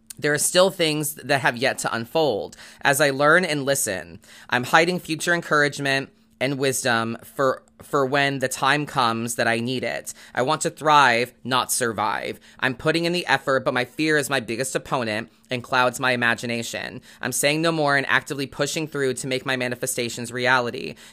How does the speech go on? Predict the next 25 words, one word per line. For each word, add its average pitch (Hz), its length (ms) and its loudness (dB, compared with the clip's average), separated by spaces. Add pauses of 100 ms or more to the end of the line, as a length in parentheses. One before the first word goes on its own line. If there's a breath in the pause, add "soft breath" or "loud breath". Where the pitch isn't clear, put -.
Thank 131 160 -2
you 147 40 -8
for 151 100 -4
your 151 140 0
wisdom 135 300 -2
and 127 100 -6
kindness. 123 560 -2
I 117 40 -2
look 120 180 -6
forward 127 220 -2
to - 80 -10
my 131 100 -2
future 131 260 -8
message 117 420 -4
as 113 120 -4
I 120 60 -6
continue 117 320 -8
to 113 80 -6
learn 110 180 -4
patience 113 340 -10
and 113 120 -10
wonder. 107 280 -6
Love, 98 340 -6
Dee." 131 260 -6
Dee! 151 880 -4